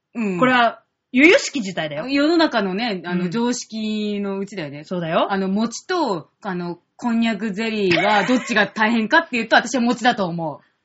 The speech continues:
Speaker 1: 私、こんにゃくゼリー好きだから、こんにゃくバッター系好きだから。うん。
Speaker 2: <laughs> ごめん、もう何も返せない。
Speaker 1: <laughs> どうしたの？
Speaker 2: 魚の骨から飛躍しすぎて本当にひどいと思う。
Speaker 1: あ、本当？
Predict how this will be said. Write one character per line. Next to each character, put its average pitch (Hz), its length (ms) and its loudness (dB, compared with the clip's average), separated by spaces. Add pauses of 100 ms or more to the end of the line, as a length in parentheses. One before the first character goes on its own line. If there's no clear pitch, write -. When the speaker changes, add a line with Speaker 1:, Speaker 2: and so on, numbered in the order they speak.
(260)
Speaker 1:
私、 220 260 -4
こ 269 140 -4
ん - 20 0
に 262 60 0
ゃ - 20 -2
く 247 80 -2
ゼ 247 80 2
リ 220 80 -2
ー - 40 -4
好 - 60 -16
き 220 80 -6
だ 185 60 -2
か 156 40 -8
ら、 156 60 -10
こ 220 80 -4
ん 214 40 0
に 214 60 0
ゃ 190 40 -6
く 214 60 -4
バ 226 140 2
ッ - 20 -14
タ 185 80 -4
ー 160 80 -8
系 294 260 4
好 - 80 -14
き 196 60 -8
だ 160 100 -4
か 143 80 -10
ら。 135 200 -14 (840)
う 320 60 2
ん。 139 300 -10
Speaker 2:
<laughs> - 840 -20
ご 220 100 -6
め 214 220 6
ん、 214 40 2
も 214 240 2
う 214 60 2
何 220 340 4
も 330 180 -2
返 320 280 4
せ 330 200 2
な 269 200 2
い。 254 60 4
Speaker 1:
<laughs> 277 340 6
ど 339 80 10
う 359 80 2
し 311 100 -2
た 254 80 0
の？ 247 80 4 (400)
Speaker 2:
魚 302 420 4
の 359 140 2
骨 381 300 2
か 339 120 6
ら 285 140 6
飛 254 180 -2
躍 311 380 2
し 359 160 -6
す 359 160 -2
ぎ 311 140 -2
て 247 100 -2
本 311 280 0
当 370 120 0
に 349 140 0
ひ 311 120 0
ど 330 200 0
い 311 80 -2
と 220 180 -2
思 190 280 -4
う。 160 60 -12
Speaker 1:
あ、 240 60 0
本 247 360 2
当？ 294 120 -4